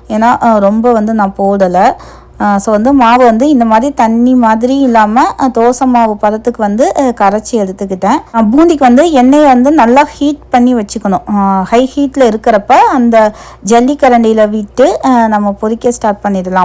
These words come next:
அப்பதான் வந்து அந்த முத்து முத்தா வரும். நான் already சோடா உப்பு லைட்டா போட்டிருக்கேன், அதனால வந்து, அ, சூப்பரா வந்துரும். லட்டுக்கு வந்து இதெல்லாம் எதுவுமே போட தேவையில்லை.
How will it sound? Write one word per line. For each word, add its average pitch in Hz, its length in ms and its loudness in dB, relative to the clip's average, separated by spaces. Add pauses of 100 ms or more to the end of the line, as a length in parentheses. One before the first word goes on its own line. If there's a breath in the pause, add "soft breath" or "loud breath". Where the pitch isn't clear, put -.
அப்பதான் 233 220 2
வந்து 240 200 2
அந்த 240 160 2
முத்து 214 280 -4
முத்தா 220 360 0
வரும். 202 320 0 (280 loud breath)
நான் 240 260 2
already 311 320 0 (100)
சோடா 277 300 4
உப்பு 247 220 0
லைட்டா 254 440 2 (100)
போட்டிருக்கேன், 220 540 -4
அதனால 214 380 -2
வந்து, 247 500 -2
அ, 247 40 -2
சூப்பரா 220 440 -4
வந்துரும். 214 480 0
லட்டுக்கு 240 340 0
வந்து 269 460 0
இதெல்லாம் 233 400 -2
எதுவுமே 220 300 -6
போட 208 300 -6
தேவையில்லை. 190 560 -4